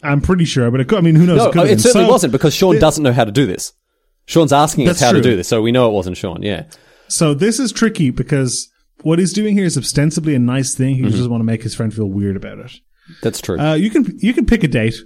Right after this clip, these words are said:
Speaker 1: You can pick, like, I mean, between birthdays and holidays and, like, "Hey, you know, happy, you know, Labor Day. <laughs> Here's your microphone
Speaker 2: Yeah.
Speaker 1: present."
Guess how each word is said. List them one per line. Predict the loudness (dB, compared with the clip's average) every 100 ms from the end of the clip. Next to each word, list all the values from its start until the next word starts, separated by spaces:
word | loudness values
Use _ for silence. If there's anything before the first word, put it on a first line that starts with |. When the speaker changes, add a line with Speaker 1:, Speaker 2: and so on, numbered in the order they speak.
| -6
Speaker 1:
You | -2
can | 0 0
pick, | 0
like, | 0 -2
I | -2
mean, | 0 0
between | -2 -2 -2 0
birthdays | 0 0 0 0 0 0
and | -2
holidays | -2 0 0 0 0 -2
and, | -2
like, | -2
"Hey, | -2 0 0
you | 0 0
know, | 0 0
happy, | 0 -2 2 2 2 0 -6 -20 -20 _
you | 0
know, | 2 4 4 2 0 -4 -14 _ _ _ _ _ _
Labor | 0 4 4 4
Day. | 4 2 2
<laughs> |
Here's | 0 4 4 4 0 4
your | 6
microphone | 6 4 4 4 4 4
Speaker 2:
Yeah. |
Speaker 1:
present." | 2 0 0 -4